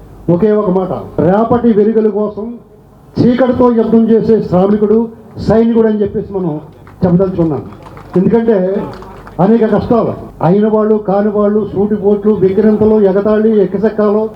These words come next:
జుగుప్సాకరమైన వ్యాఖ్యలు, వ్యక్తిత్వ హననాలు, ఇవన్నీ తట్టుకుని దూషణ, భూషణ, తిరస్కారాలకు అతీతంగా ఒక ఋషిలా, రాజర్షిలా, యోగిలా ఆయన నిల్చున్నాడు చూడండి, అది మనందరికీ ఆదర్శం.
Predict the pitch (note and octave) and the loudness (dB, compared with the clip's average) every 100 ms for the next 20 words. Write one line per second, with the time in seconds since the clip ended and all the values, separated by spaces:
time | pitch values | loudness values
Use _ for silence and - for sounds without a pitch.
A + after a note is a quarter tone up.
0 | - F3+ C4 - A#3+ A3 G#3+ G3+ G3 F3+ | 0 2 2 2 0 2 2 4 4 4
1 | F3+ G3+ G3+ G3+ G#3 D#3 E3+ G#3 G#3 G3 | 0 0 -2 -2 -2 -2 -2 -2 0 -2
2 | D#3+ E3 F3 D3 A2 G2+ - - - - | 0 0 0 -2 -6 -16 -20 -20 -20 -2
3 | F3 F3 G3 A#3 A#3 A3 G3+ A3+ G3 B2+ | 2 4 4 2 0 0 -2 0 -2 -4
4 | - B2+ G#3+ A#3 A#3 G#3+ A3+ A#3 A3+ A3 | -4 0 2 2 2 2 2 4 2 2
5 | A#3 G#3+ A3+ A3 G#3+ G#3+ G#3 G#3+ G3+ G3 | -2 0 0 2 2 0 0 0 0 0
6 | F#3 - - - - - F#3+ G3+ F3 G#3+ | -2 -6 -18 -20 -12 -2 0 2 2 2
7 | - A#3+ A#3 G#3 F3 G#3 A3 A3 - G#3+ | 4 4 4 0 -2 -2 0 0 0 0
8 | G3+ D3 D3+ E3 G3+ G#3+ A3 G#3+ D#3 A#2 | -2 -4 0 2 4 2 0 -2 -6 -12
9 | - - - - - F#3 F#3 F3+ G3 G3+ | -20 -20 -20 -20 -8 0 4 4 2 2
10 | G#3 G3+ F#3+ F#3 F#3+ G#3+ B3+ - - - | 2 2 2 0 0 -2 -4 -14 -20 -20
11 | - - - - F3 F#3+ F#3 F#3 F#3 F3 | -20 -20 -8 -2 2 2 2 0 0 0
12 | E3+ E3 - | 0 -2 -6